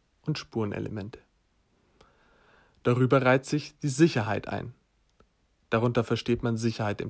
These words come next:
Job, Ressourcen, Geborgenheit, mentale Sicherheit, körperliche Unversehrtheit. Darüber findet man Liebe und Zugehörigkeit,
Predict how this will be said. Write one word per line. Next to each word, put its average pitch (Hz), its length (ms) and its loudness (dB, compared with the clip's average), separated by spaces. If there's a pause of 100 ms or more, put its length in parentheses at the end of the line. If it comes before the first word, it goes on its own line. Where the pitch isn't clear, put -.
Job, - 460 0 (340)
Ressourcen, 110 760 -2 (400)
Geborgenheit, 123 960 2 (100)
mentale 131 520 4
Sicherheit, 120 600 0 (300)
körperliche 113 540 -2
Unversehrtheit. - 800 -8 (2500)
Darüber 123 340 4
findet 160 360 0
man 170 260 0 (140)
Liebe 135 640 4
und 165 200 -2
Zugehörigkeit, 113 960 -2